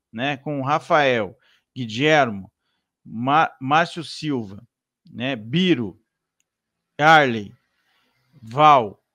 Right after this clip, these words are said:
Galarza, Regis, Pablo, é, Fabrício, né, e Cleiton, é um time razoável. O time reserva do Coxa é um time razoável.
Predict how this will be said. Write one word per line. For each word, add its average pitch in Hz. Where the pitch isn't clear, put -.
Galarza, 131
Regis, 117
Pablo, 110
é, 110
Fabrício, 151
né, 120
e 123
Cleiton, 165
é 180
um 202
time 202
razoável. 202
O -
time 120
reserva 135
do 151
Coxa 165
é -
um 175
time 185
razoável. 180